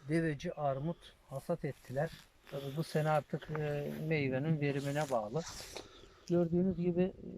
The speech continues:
kadastro yoluna giriyoruz. Üst tarafında yine bir yolu var. Üç kapıdan oluşan,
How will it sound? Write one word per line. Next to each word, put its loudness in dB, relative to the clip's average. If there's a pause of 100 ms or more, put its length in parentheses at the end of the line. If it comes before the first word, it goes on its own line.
(160)
kadastro 6
yoluna 6
giriyoruz. 4
Üst -4
tarafında 6
yine 6
bir -2
yolu 0
var. 4 (800)
Üç -4
kapıdan 4
oluşan, 2